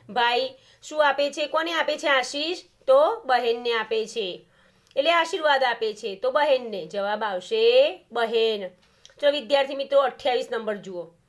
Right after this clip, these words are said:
માછીમારો રક્ષાબંધનને કયા નામે ઓળખે છે? માછીમારો એટલે દરિયા કિનારે તમે જોતા હશો તો માછીમારો ત્યાં હોય છે, તો માછીમારો રક્ષાબંધનને કયા નામે ઓળખે છે લોકો?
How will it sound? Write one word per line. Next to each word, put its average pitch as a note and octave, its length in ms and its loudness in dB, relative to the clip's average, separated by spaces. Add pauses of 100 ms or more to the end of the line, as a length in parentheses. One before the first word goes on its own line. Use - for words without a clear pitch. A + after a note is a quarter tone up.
(580)
માછીમારો C#4 1040 2
રક્ષાબંધનને C4+ 1000 2
કયા A#3+ 400 0
નામે A#3 420 2
ઓળખે A#3 960 2 (340)
છે? C4 460 0 (880)
માછીમારો A#3+ 600 2
એટલે A#3+ 220 2
દરિયા C#4 320 2
કિનારે C4 380 2
તમે C4+ 200 2
જોતા C4+ 440 0
હશો A#3+ 460 -4 (540)
તો D#4+ 200 0
માછીમારો C4+ 600 2
ત્યાં C4+ 220 4
હોય C4 160 6
છે, B3 200 -4
તો A3 100 -10
માછીમારો B3+ 580 0
રક્ષાબંધનને B3 680 0
કયા D4 220 0
નામે D#4 200 -2
ઓળખે D4 340 0
છે D4 120 -6
લોકો? D4+ 480 2